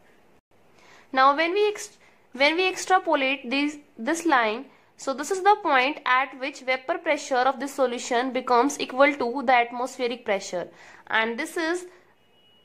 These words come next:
the boiling point of solution, which is represented by T B. Now the difference between these two is delta T B, which is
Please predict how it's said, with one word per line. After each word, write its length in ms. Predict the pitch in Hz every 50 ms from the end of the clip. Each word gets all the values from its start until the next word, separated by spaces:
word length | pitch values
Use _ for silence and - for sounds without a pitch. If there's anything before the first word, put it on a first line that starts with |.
| _ _ _ _ -
the 100 | - 240
boiling 460 | 226 226 254 262 269 269 302 330 330
point 420 | 330 311 277 247 233 240 262 262 277
of 140 | 277 277
solution, 480 | - - 269 247 240 233 - 254 254 262
which 120 | 262 254
is 140 | 269 269 240
represented 640 | 254 262 254 254 240 226 247 247 247 254 269 240 233
by 240 | 226 214 208 214 233 233 -
T 100 | 220 196
B. 240 | 185 170 180 165 165 - - - - - - -
Now 240 | 233 240 233 247 269
the 100 | 269 311
difference 440 | 262 311 320 311 - 349 381 415 415
between 540 | - 320 294 277 269 262 262 285 294 269 233
these 340 | 285 302 339 359 359 -
two 300 | - 285 254 247 262 262 -
is 220 | - 247 262 262
delta 420 | 226 226 254 247 247 247 247 294 302
T 180 | 294 285 254
B, 300 | 233 214 233 240 277 269 - - - - -
which 260 | - 214 269 294 -
is 280 | 320 277 269 - 277